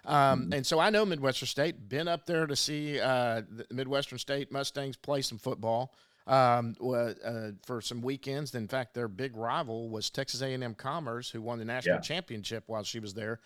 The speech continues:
Speaker 1: Um,
Speaker 2: Mm-hmm.
Speaker 1: and, and Midwestern State was good.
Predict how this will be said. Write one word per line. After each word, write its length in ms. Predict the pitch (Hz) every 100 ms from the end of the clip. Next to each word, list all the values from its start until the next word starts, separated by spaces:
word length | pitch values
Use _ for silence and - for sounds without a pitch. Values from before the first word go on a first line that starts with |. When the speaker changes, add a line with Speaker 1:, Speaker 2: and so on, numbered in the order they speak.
| - - -
Speaker 1:
Um, 360 | 127 127 120 117
Speaker 2:
Mm-hmm. 80 | 110
Speaker 1:
and, 320 | 117 113 98
and 320 | 117 113 110
Midwestern 400 | 139 156 277 -
State 300 | - 220 254
was 140 | 139
good. 520 | 98 107 202 156 127